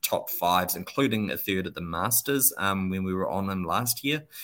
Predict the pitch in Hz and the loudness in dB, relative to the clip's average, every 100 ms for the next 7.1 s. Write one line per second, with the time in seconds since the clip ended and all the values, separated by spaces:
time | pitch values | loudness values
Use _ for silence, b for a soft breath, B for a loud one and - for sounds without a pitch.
0 | B B B - 107 107 - 135 135 - | B B B 6 6 6 0 0 0 0
1 | 147 170 165 151 131 143 117 151 110 95 | 0 0 -2 -2 -2 0 2 2 2 4
2 | 120 104 - 92 - 104 101 - 85 - | 4 2 2 6 8 8 4 0 6 6
3 | - - - 95 110 - - b b b | 6 2 0 -2 -4 -8 -10 b b b
4 | - 104 95 98 98 95 107 95 92 101 | 4 6 6 0 0 0 0 0 0 0
5 | 107 98 - - 98 98 98 90 87 - | -2 -4 -10 -6 -4 -2 0 0 0 -2
6 | 95 - 71 82 110 65 98 101 98 98 | -2 0 2 0 0 -2 -2 -2 0 0
7 | 98 | 0